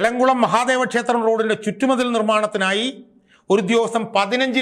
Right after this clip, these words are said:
ലക്ഷം രൂപ മേടിച്ചു, അത് ഇതുവരെ തിരിച്ചടച്ചിട്ടില്ല. ഒരു ഉദ്യോഗസ്ഥൻ പതിനഞ്ച് ലക്ഷം രൂപ തിരിച്ചടച്ചിട്ടില്ല. അപ്പം മാലിന്യ നിർമ്മാർജ്ജന പ്രവർത്തനങ്ങൾക്കായി വാങ്ങുന്ന പണം അടിച്ചു മാറ്റിക്കൊണ്ടുപോകുന്നു.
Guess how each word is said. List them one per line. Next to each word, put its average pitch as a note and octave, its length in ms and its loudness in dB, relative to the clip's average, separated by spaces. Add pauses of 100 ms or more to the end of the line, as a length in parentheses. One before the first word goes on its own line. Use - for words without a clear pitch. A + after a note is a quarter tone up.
ലക്ഷം A3 240 -6
രൂപ F3 100 -2 (100)
മേടിച്ചു, B2+ 240 -8 (920)
അത് E3 160 0
ഇതുവരെ F#3 260 2
തിരിച്ചടച്ചിട്ടില്ല. E3 560 -4 (2250)
ഒരു C4 160 6
ഉദ്യോഗസ്ഥൻ A#3 400 0 (320)
പതിനഞ്ച് B3 380 2
ലക്ഷം G3+ 240 -2
രൂപ D3+ 80 2 (360)
തിരിച്ചടച്ചിട്ടില്ല. C3 540 -8 (500)
അപ്പം F#3 240 2
മാലിന്യ B3 400 0
നിർമ്മാർജ്ജന B3+ 480 0
പ്രവർത്തനങ്ങൾക്കായി B3 760 -2
വാങ്ങുന്ന A#3+ 380 -2
പണം A#3 200 0 (420)
അടിച്ചു A3 240 0
മാറ്റിക്കൊണ്ടുപോകുന്നു. A3 640 -2